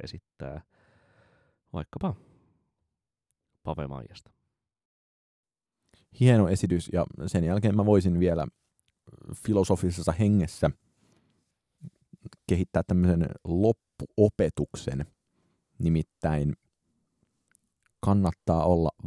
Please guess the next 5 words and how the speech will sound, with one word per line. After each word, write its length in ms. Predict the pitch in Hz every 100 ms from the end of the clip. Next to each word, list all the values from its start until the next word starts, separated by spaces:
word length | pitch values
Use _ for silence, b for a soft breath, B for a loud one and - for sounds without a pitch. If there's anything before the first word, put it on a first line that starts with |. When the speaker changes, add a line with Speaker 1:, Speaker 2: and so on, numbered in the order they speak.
| 87
Speaker 2:
varovainen 680 | 101 110 80 76 71 69 69
sen 280 | 80 78
kanssa, 420 | 78 69 76 - 76 - _ _ _ _ _
mitä 560 | - 78 85 - 78 - -
vihaa 460 | 87 78 73 -